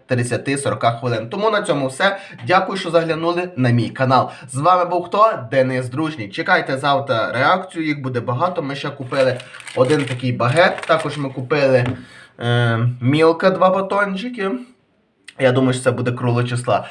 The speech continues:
Дві, два смаки, бо то ж є два смаки злагодів, то, що ми пробували ті сирні батончики круглі у вигляді трубочок з Франківська, тоді ми пробували ванільний смак, а то ще є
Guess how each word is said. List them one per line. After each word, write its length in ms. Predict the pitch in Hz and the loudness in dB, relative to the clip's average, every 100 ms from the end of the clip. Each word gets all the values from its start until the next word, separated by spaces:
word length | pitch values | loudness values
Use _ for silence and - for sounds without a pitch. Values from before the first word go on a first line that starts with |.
| - - | -14 -6
Дві, 200 | 143 160 | 0 2
два 280 | 131 143 160 | 2 4 2
смаки, 380 | 156 139 139 139 | 2 -4 -4 -4
бо 100 | 123 | -4
то 120 | 143 | -4
ж 160 | 139 139 | -4 -2
є 80 | |
два 200 | 131 139 | 0 2
смаки 460 | 135 127 123 131 120 | 2 0 -2 -2 -4
злагодів, 640 | 110 113 113 123 127 165 | -2 2 2 2 -2 -4
то, 100 | 165 | -6
що 120 | 165 175 | -6 -4
ми 100 | 175 | -2
пробували 380 | 175 165 170 165 | 0 0 -2 -4
ті 80 | 165 | -6
сирні 320 | 175 165 160 | -4 -4 -4
батончики 500 | 165 170 160 - 147 | -6 -4 -6 -6 -10
круглі 320 | 151 151 143 | -6 -4 -2
у 80 | 135 | -2
вигляді 320 | 143 143 135 | -4 -4 -6
трубочок 540 | - 143 127 127 127 | -6 -6 -6 -6 -8
з 440 | 95 117 120 135 123 - - - 127 120 | -10 -8 -4 -4 -4 -8 -20 -18 -14 0
Франківська, 720 | 147 143 131 139 131 127 127 | 2 2 0 -4 -4 -4 -6
тоді 280 | 127 120 123 | -2 0 2
ми 140 | 123 | 2
пробували 640 | 123 123 120 117 120 120 - - | 2 2 2 0 0 -2 -4 -4
ванільний 600 | 120 131 135 123 117 113 | 2 2 2 -2 -4 -6
смак, 280 | - 110 120 | -8 -8 -8
а 40 | |
то 160 | 120 135 | -6 -6
ще 180 | - 127 | -6 -4
є 300 | 123 123 | 0 0